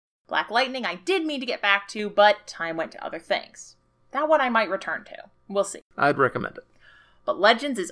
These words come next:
Speaker 1: always on the docket because it is just so much fun.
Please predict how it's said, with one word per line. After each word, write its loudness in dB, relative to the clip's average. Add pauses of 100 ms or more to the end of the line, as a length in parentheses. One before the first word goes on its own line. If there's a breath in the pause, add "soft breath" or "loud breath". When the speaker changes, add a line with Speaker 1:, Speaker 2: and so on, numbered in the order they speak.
Speaker 1:
always 6
on 2
the -2
docket -2
because -8
it -8
is -10
just 2 (140)
so -4
much 0
fun. -6